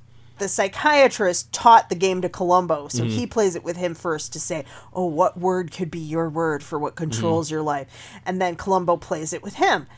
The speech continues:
Speaker 1: And the last clue is word game, and the psychiatrist goes, "Trap,"
Speaker 2: Mm-hmm.
Speaker 1: like that. So he, so you know at that point that he knows that Columbo's on to him.
Speaker 2: Right.
Speaker 1: And,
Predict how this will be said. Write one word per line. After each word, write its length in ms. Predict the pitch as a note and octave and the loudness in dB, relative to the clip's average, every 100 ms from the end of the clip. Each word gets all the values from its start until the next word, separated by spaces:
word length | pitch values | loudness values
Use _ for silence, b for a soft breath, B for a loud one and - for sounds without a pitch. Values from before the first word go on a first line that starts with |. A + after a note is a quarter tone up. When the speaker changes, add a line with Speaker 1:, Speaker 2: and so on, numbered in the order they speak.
| b b - | b b -4
Speaker 1:
And 200 | F#3 F#3+ | -2 -2
the 80 | G3 | 0
last 520 | G#3+ A3+ A#3+ - - | 4 4 4 0 -6
clue 280 | - G#3+ F#3+ | 0 4 4
is 160 | - | 2
word 340 | E3+ A#3 A3+ E3 | 2 4 4 0
game, 380 | D#3+ C#3 C#3+ - | -10 -10 -16 -12
and 100 | D3+ | -10
the 60 | D#3+ | -6
psychiatrist 800 | - D3+ E3+ C#3+ - - C#3+ - | -6 -6 -8 -10 -10 -12 -12 -10
goes, 300 | C3+ C3+ - | -12 -12 -16
"Trap," 600 | - - C#4 D#4+ A#3+ - - - b b b | -10 -4 -2 0 -4 -8 -20 -20 b b b
Speaker 2:
Mm-hmm. 300 | A2 G#2+ A2 | -6 -4 -2
Speaker 1:
like 200 | A2+ D3+ E3+ | -2 -4 -2
that. 340 | E3 C#3 - - b b b - | 0 -2 -6 -14 b b b 4
So 180 | A#3 A3 | 4 6
he, 400 | - D4+ D#4 - | 2 0 0 0
so 180 | - D4+ | 2 2
you 220 | C#4+ D4+ | 0 -6
know 400 | D#4 A4+ B4 A4 | 6 12 12 12
at 80 | D4 | 10
that 240 | G#3+ F#3 - | 10 6 4
point 460 | F#3+ F3+ E3 D#3+ - - | -4 -4 -6 -12 -14 -8
that 160 | E3+ | -6
he 300 | - E4+ F#4+ | -4 0 2
knows 640 | E4 G#3+ F3+ D#3+ D#3+ - - b b b b | 4 6 6 2 -4 -8 -10 b b b b
that 120 | F#3 | -2
Columbo's 520 | - C4 A3+ F#3+ E3+ | 8 10 10 8 0
on 240 | E3 D3+ D3+ | -4 -8 -10
to 160 | D#3+ | -10
him. 160 | - - - | -12 -14 -14
Speaker 2:
Right. 400 | G#2 G#2+ F#2+ - - B B B B B - | -4 -2 -2 -4 -14 B B B B B 0
Speaker 1:
And, 380 | G#3+ G#3 G3+ | 4 4 2